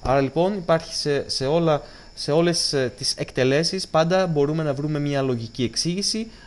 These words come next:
αρκεί βέβαια, μερικές φορές όμως αυτή η λογική εξήγηση είναι βαθιά χωμένη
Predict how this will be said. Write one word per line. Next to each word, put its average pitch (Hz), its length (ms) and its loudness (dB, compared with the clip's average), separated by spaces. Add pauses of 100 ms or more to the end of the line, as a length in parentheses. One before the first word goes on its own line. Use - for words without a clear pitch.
αρκεί 139 340 -4
βέβαια, 156 220 -2
μερικές 147 320 -4
φορές 165 240 -2
όμως 160 180 -2
αυτή 143 180 -8
η 156 40 0
λογική 147 300 -2
εξήγηση 147 640 -2 (200)
είναι 156 200 0
βαθιά 139 440 -2
χωμένη 135 560 -4